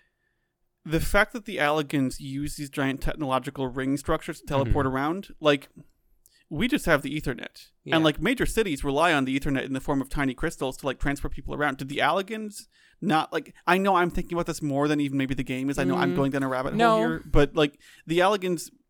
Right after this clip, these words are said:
Speaker 1: presumably did not have access to the same sort of
Speaker 2: No, they did, but you don't necessarily have to.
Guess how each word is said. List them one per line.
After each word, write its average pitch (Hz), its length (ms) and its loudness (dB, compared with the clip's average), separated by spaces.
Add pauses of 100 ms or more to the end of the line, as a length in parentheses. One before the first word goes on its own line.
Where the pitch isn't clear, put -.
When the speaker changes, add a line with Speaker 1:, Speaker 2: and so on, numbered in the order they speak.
Speaker 1:
presumably 156 640 0
did 139 240 -4
not 139 420 0
have 135 300 0
access 135 260 -2
to - 100 -14
the 135 120 -10
same 131 240 -4
sort 131 200 -4
of 123 140 -10 (180)
Speaker 2:
No, 208 280 -2
they 226 240 -4 (160)
did, 208 320 2
but - 100 -8
you 175 100 -8
don't 262 120 -2
necessarily 220 420 -2
have 175 140 -2
to. 160 200 -4